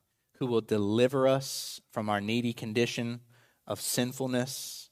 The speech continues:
and brokenness, and he does it through his son Jesus. So as we worship God this, this Christmas season,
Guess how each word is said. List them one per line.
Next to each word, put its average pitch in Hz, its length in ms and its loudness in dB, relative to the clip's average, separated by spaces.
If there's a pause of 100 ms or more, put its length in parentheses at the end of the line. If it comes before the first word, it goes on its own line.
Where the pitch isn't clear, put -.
and 95 160 -16
brokenness, 120 880 0 (1080)
and 107 120 -10
he 110 60 -2
does 113 240 4
it 98 100 -6
through 107 140 -4
his 104 140 -2
son 101 220 -2
Jesus. 85 760 -10 (840)
So - 180 4
as 151 240 12
we 160 140 8
worship 156 560 10 (760)
God 147 500 12
this, - 440 4
this 139 280 4
Christmas - 460 2
season, 151 600 4